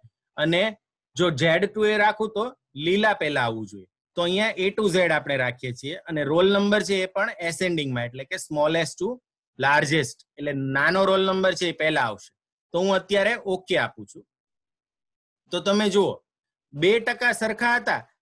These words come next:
તો કઈ રો પહેલા આવી? દિલીપવાળી રો પહેલા આવી, કારણ કે આપણે શું કીધું હતું કે નામ છે એ નાનું પહેલા આવવું જોઈએ અને ડિક્શનરી પ્રમાણે અને પછી મોટા આવવું જોઈએ.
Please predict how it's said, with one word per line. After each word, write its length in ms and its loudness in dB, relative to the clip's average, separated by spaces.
તો 80 -4
કઈ 280 0
રો 140 2
પહેલા 340 0
આવી? 260 -4
દિલીપવાળી 680 -2
રો 140 0
પહેલા 300 -2
આવી, 160 -6
કારણ 280 -4
કે 80 -6
આપણે 240 -6
શું 200 -12
કીધું 220 -2
હતું 260 -8
કે 360 -2
નામ 340 2
છે 140 0
એ 120 2
નાનું 380 2
પહેલા 260 2
આવવું 260 0
જોઈએ 360 -4
અને 420 -4
ડિક્શનરી 520 0
પ્રમાણે 480 -2
અને 360 -2
પછી 280 0
મોટા 320 4
આવવું 400 0
જોઈએ. 180 -10